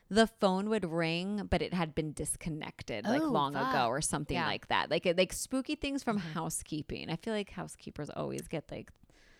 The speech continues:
Speaker 2: Wasn't there something about a piece of furniture that was in there, too, at one point? Not just the mirror.
Speaker 1: Maybe, but I also had a story
Speaker 2: Oh,
Speaker 1: where
Speaker 2: I'm confusing
Speaker 1: I
Speaker 2: it with
Speaker 1: worked
Speaker 2: that.
Speaker 1: with
Speaker 2: Yeah.
Speaker 1: somebody in a restaurant whose husband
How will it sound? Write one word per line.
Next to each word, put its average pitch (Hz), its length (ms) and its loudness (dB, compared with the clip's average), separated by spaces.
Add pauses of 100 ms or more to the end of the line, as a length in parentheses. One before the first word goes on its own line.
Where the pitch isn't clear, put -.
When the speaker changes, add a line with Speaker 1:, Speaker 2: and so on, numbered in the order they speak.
(200)
Speaker 2:
Wasn't 277 300 -8
there 339 100 -2
something 233 380 -6
about 208 160 0
a 190 40 -2
piece 196 200 -10
of 185 60 -10
furniture 160 540 -6
that 190 120 -6
was 190 120 -6
in 196 140 -6
there, 196 160 -6
too, 190 380 -6
at 165 80 -6
one 180 180 -6
point? 180 240 -8
Not 233 160 0
just - 220 -6
the 165 80 -4
mirror. 135 580 -6
Speaker 1:
Maybe, 233 580 4
but 196 140 8
I 208 140 10
also 311 220 6
had 320 100 6
a 277 80 4
story 220 420 4
Speaker 2:
Oh, 233 320 12
Speaker 1:
where 190 340 10
Speaker 2:
I'm 226 220 4
confusing 175 300 4
Speaker 1:
I 214 140 12
Speaker 2:
it 208 80 4
with 196 60 0
Speaker 1:
worked 220 300 8
Speaker 2:
that. 269 60 2
Speaker 1:
with 269 120 4
Speaker 2:
Yeah. - 100 0
Speaker 1:
somebody 196 220 6
in 185 60 2
a 180 80 4
restaurant 175 600 4
whose 175 240 2
husband 170 720 0